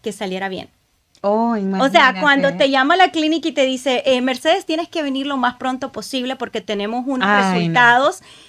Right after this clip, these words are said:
Speaker 1: Y tú sabes que cuando no te llaman es porque
Speaker 2: Es
Speaker 1: todo
Speaker 2: porque
Speaker 1: está
Speaker 2: todo
Speaker 1: bien.
Speaker 2: está bien.
Speaker 1: Entonces tú dices, "Ok, perfecto, no me han llamado, <laughs> supongo que todo está bien". A mí no, a mí era contestar llamadas y decir, "Tienes que venir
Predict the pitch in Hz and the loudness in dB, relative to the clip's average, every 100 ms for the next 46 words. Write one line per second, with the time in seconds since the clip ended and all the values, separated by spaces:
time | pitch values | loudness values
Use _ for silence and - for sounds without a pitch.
0 | - 262 349 427 392 370 294 277 302 403 | -8 -2 2 4 4 2 2 2 2 2
1 | 427 508 392 - 285 294 247 262 247 262 | 2 2 0 2 2 2 4 4 4 4
2 | 262 294 240 - 226 202 185 269 277 403 | 6 6 2 2 0 0 2 2 4 6
3 | 494 494 480 - 330 - 320 - 359 - | 6 6 4 6 2 2 0 2 0 0
4 | 269 269 302 370 403 415 403 277 285 - | 2 4 4 2 0 2 2 0 -6 -2
5 | 262 262 294 262 214 208 - 202 196 - | 0 0 -2 -4 -4 -6 -6 -8 -8 -16
6 | - 233 233 254 233 190 185 220 233 254 | -8 -2 2 2 2 2 0 0 0 0
7 | 262 247 214 214 - 220 254 254 285 262 | 0 -4 -8 -10 -6 -6 -2 -2 -2 -2
8 | 247 - 247 240 - 320 262 214 226 349 | -6 -6 -8 -8 -8 -6 -6 -4 -4 -2